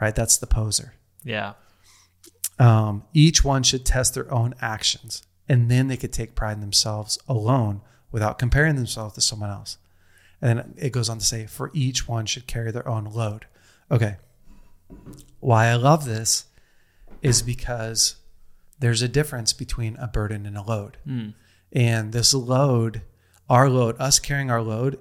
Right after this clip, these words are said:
Speaker 1: is the thing that, so if you, if you actually look up the definition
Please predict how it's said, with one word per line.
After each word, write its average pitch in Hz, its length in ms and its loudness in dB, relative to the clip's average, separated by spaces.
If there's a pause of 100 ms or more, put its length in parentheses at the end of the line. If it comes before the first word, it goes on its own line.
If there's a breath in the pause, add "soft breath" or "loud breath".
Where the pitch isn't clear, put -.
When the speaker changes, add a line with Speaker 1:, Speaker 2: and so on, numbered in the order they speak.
(140)
Speaker 1:
is 120 240 2
the 113 80 -4
thing 120 540 -4
that, 110 280 -6 (160 loud breath)
so - 140 -4
if 123 140 -2
you, 131 120 -8
if 127 120 -10
you 123 160 -8
actually 123 300 0
look 127 160 -4
up 135 100 -12
the 117 80 -10
definition 113 800 -4